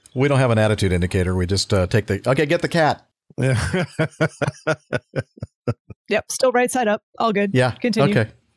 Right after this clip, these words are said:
Speaker 1: Yeah. All right. Uh, Vico, hopefully, uh, we did some justice to the, uh, answering that question. Thank you for posing it and, uh, making us aware of, uh, that weird event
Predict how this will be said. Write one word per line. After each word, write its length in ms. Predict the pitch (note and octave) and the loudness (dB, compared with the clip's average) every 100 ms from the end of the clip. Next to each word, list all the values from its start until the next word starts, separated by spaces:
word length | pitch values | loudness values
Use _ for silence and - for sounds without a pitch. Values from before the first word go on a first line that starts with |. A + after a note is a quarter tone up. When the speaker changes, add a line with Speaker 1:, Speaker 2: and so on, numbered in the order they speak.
| _ | _
Speaker 1:
Yeah. 240 | B2 A#2 G#2 _ - - - - - _ _ - | 0 2 0 _ -16 -14 -14 -14 -18 _ _ 0
All 140 | F#2 | 2
right. 220 | F2 F2 - - | 2 0 -4 -6
Uh, 280 | G2 F#2 F2+ | -2 0 0
Vico, 360 | G2 A2+ A#2 | 2 2 2
hopefully, 540 | A2 A#2 A#2+ G#2+ G#2 G#2 | 2 0 2 4 4 4
uh, 360 | G2+ G2 G2 F2+ - | 4 4 2 -2 -6
we 180 | G2+ G#2 | 0 0
did 320 | F#2 G#2+ F#2+ | 2 2 2
some 180 | - G2 | 2 2
justice 440 | G2 F#2 - F2+ | 4 2 0 -2
to 160 | - F#2+ | 0 0
the, 180 | F2 E2 - - | 0 -2 -10 -6
uh, 220 | G2 F#2 G2 | -2 0 2
answering 320 | G2+ - F#2 | 2 2 2
that 120 | F2+ | 2
question. 420 | - F#2 - F2+ | 0 0 0 -2
Thank 240 | - F#2+ F#2 | 0 0 0
you 60 | |
for 260 | - F#2 E2 - - - - | 0 0 -2 -10 -18 -16 -2
posing 320 | A2 G2+ G2 | 0 2 4
it 160 | F#2+ G2 | 2 2
and, 380 | F#2 F#2 F2 F2 | 2 4 2 2
uh, 100 | F2 | 4
making 300 | F#2+ F#2+ F#2 | 4 4 4
us 140 | F2+ | 4
aware 360 | F#2 A2 A2+ A2 | 4 4 4 4
of, 380 | F#2 G2 F#2 | 4 4 4
uh, 320 | F#2+ F#2 F#2 F2+ - _ _ _ _ - | 4 4 4 0 -6 _ _ _ _ -6
that 160 | E2+ | -4
weird 460 | F#2 G2 G2 G2+ F#2+ - _ _ _ _ _ _ _ _ _ - | 2 4 6 4 0 -6 _ _ _ _ _ _ _ _ _ 0
event 420 | F#2+ A#2+ - | 2 2 -2